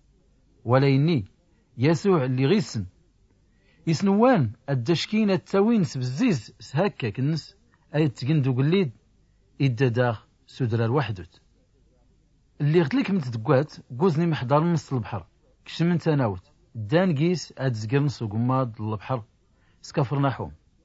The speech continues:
ضرن تيلاس ولا إني يسوع ورتد درس نيوشكي.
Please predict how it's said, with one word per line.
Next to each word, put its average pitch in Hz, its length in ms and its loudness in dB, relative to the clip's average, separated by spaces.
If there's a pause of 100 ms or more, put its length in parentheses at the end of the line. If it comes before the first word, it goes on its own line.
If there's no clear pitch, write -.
(440)
ضرن 202 280 0
تيلاس 202 500 0
ولا 131 200 0
إني 143 240 2
يسوع 160 500 -2
ورتد 123 320 -2
درس 117 240 -4
نيوشكي. 120 420 -4